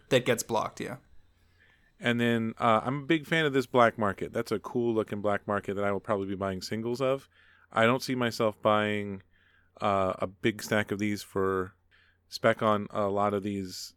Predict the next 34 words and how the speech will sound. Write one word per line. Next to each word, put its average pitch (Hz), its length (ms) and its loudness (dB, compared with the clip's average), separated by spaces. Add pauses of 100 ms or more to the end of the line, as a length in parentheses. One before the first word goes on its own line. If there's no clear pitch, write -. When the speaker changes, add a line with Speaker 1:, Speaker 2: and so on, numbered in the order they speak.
Speaker 2:
uh, 98 160 -4
drops, 107 420 0
especially 135 400 2
'cause, 113 360 2 (500)
uh, 107 240 2
nothing 120 320 4
has 117 140 0
sold 110 260 4
out 107 160 2
today. 139 360 -2 (440)
So 110 220 6
the, 104 300 2 (120)
the 113 120 -8
Cats 117 260 2
and 107 100 -4
Dogs 104 320 4
deck 117 280 2
sold 110 240 0
out 107 220 2
in, 107 340 -6 (100)
what 135 140 0
did 160 100 -6
we 170 160 -6
figure, 185 380 -4
like, 139 160 0
six - 240 -6
hours? 160 400 -4
Speaker 1:
Six 131 240 2
hours, 117 360 2
yeah. 120 180 -8 (600)
Speaker 2:
Yeah, 104 140 -2
this 123 200 4
one, 127 380 2 (240)
um, 98 560 -2